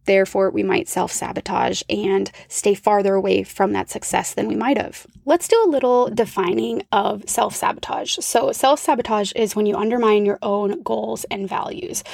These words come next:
So this can be consciously. So that's when you're aware of the fact that you're doing it. The thing that you're doing is undermining one of your goals or values, or subconsciously. So when you do something that undermines the goals or values, but you don't realize it until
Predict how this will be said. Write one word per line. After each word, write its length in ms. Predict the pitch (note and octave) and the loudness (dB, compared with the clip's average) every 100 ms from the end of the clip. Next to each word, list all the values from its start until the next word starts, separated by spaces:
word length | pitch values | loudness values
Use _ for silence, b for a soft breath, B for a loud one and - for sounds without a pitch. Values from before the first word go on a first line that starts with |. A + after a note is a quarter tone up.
| B B - | B B -2
So 260 | - G#3+ | 2 2
this 220 | - F#3+ | 2 -2
can 100 | - | -2
be 100 | F#3 | -4
consciously. 920 | F#3 - C4+ C#4 C4+ - C#4 C4 B3+ B3 | -2 0 0 2 0 0 0 0 2 0
So 300 | - G#3 G3 | 0 0 2
that's 240 | F#3+ - | 0 -2
when 140 | G#3 G#3 | -2 0
you're 160 | G#3 | 0
aware 420 | G3+ G3 F#3+ F#3 F#3+ | -2 -2 0 2 2
of 120 | F#3+ | 0
the 80 | F#3 | 0
fact 340 | G3 F3 - | 0 -2 -4
that 100 | G#3+ | -4
you're 100 | A3 | -4
doing 380 | F#3+ G#3+ F3+ E3+ | 0 4 4 2
it. 260 | - - - | -2 -4 -4
The 180 | G3 G3+ | -4 -2
thing 240 | - F#3 | 2 2
that 120 | F#3 | 2
you're 120 | A#3 | 0
doing 320 | G#3 A3+ G#3 G#3 | 0 2 4 4
is 140 | G#3 - | 2 0
undermining 640 | G3 G3 F#3+ F3+ F#3+ G#3 | 0 2 2 2 0 0
one 140 | G#3 G#3 | 0 -2
of 140 | G3 | -4
your 100 | A3 | -6
goals 260 | G3 G3+ G3 | -6 -6 -6
or 80 | G3+ | -4
values, 580 | E3+ F3+ G3 G3+ G3+ - B B _ - | -2 -2 -2 -4 -6 -10 B B _ 2
or 440 | D4+ D4 C#4+ C#4 | 4 6 4 2
subconsciously. 960 | - A#3 G3+ - - E3+ F#3+ - - G3 | 0 0 0 -2 -2 -2 -6 -6 -6 -6
So 180 | - G#3+ | 0 0
when 140 | G#3 | 2
you 100 | G#3 | 0
do 200 | F3+ A3+ | 0 -2
something 320 | G#3+ G#3 G#3 | -2 0 2
that 160 | G3+ - | 2 0
undermines 500 | G3+ G3+ G3+ G3+ G3 | 0 2 2 2 0
the 80 | F#3+ | -2
goals 320 | G3 F#3 F3+ | 2 2 0
or 80 | F3+ | 0
values, 500 | A3 C4+ B3+ A3 G3+ | 2 4 4 0 -2
but 140 | - | -4
you 140 | A3 G3 _ | -6 -8 _
don't 360 | A#3+ A#3 A#3+ - | -4 -2 -4 -2
realize 540 | A#3 G#3+ G#3+ A#3 A#3 | -2 0 2 2 4
it 180 | D4 - | 2 2
until 260 | G#3+ G3+ | -2 -4